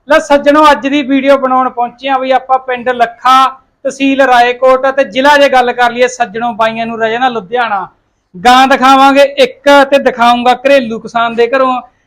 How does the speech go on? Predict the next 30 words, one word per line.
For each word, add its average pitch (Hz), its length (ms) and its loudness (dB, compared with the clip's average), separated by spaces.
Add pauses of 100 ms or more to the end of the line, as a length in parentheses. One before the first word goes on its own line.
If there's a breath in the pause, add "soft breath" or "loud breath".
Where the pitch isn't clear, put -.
(120)
ਪਰ 269 160 2
ਗਾਂ 254 400 2
ਵੀ 269 140 0
ਐਨ 247 260 2
ਦਿਖਾਵਾਂਗੇ 220 520 0
ਨਾ 254 120 2
ਸੱਜਣੋ, 220 580 -4
ਟੌਪ 220 460 0
ਕੁਆਲਿਟੀ 214 560 0
ਦੀ 196 100 -4
ਆ, 220 100 4
ਬਾਡੀ 202 520 -2
ਵਾਲੀ 226 280 -2
ਗਾਂ 208 380 2 (440 soft breath)
ਤੇ 294 100 4
ਦਿਨ 247 380 0
ਪਰ 277 240 2
ਸੂਣ 269 300 -4
ਚ 269 100 -8
ਜ਼ਰੂਰ 220 340 -8
ਕੱਢਦੀ 240 280 -2
ਆ, 269 160 2
ਪਰ 262 140 -2
ਇਹਦੇ 269 160 0
ਰਿਕਾਰਡ 226 460 2
ਰਕੂਡ 226 360 -10
ਨੇ 233 120 -10
ਨਾ 254 120 -2
ਜਿਹੜੇ 247 180 0
ਸੱਜਣੋ, 226 720 -4